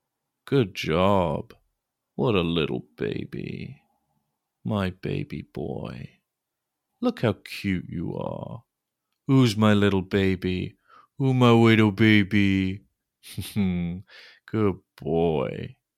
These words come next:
Go get your stuffy, champ. Good boy. How's that diaper doing, little guy? Oh, champ, you've wrecked your diaper.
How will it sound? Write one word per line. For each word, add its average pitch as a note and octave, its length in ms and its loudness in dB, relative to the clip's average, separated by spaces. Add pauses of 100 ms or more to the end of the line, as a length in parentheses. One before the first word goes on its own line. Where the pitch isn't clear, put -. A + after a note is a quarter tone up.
(240)
Go G2 80 -12
get F2+ 160 -8
your G2+ 120 -6
stuffy, - 460 -8
champ. F#2+ 440 -10 (1600)
Good F#2+ 320 -6
boy. B1 800 -6 (1400)
How's B2 200 -4
that A2+ 200 -2
diaper A2 320 -2
doing, F2+ 320 -4
little F2+ 240 -6
guy? G2+ 440 -6 (1080)
Oh, C3+ 180 -6
champ, B2+ 440 -2
you've D#3 180 -4
wrecked G#2+ 480 -2
your - 140 -8 (100)
diaper. A#2+ 640 -6